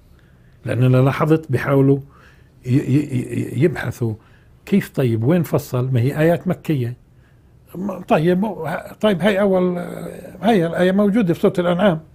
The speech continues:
طب ما هي بعد؟ طيب شو بعد؟ شو علاقة النزول بقضية الترتيب؟ الترتيب ما هو مفهوم كيف كان، وعندنا أدلة في الترتيب. تمام؟ يعني ممكن تنزل الآية، آه، من واحد لخمسة بعد،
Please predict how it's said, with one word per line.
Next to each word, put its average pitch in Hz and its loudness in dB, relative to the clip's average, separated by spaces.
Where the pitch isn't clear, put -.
طب 175 2
ما 226 4
هي 226 4
بعد؟ 185 0
طيب 170 4
شو 196 0
بعد؟ 127 0
شو 160 -4
علاقة 175 0
النزول 151 4
بقضية 135 0
الترتيب؟ 127 0
الترتيب 131 -2
ما 131 0
هو 147 0
مفهوم 139 0
كيف - -6
كان، 131 0
وعندنا 135 2
أدلة 127 0
في - -10
الترتيب. 110 -4
تمام؟ 156 2
يعني - 0
ممكن 156 2
تنزل 151 2
الآية، 151 0
آه، 123 -6
من 143 2
واحد 165 2
لخمسة 208 -2
بعد، 175 0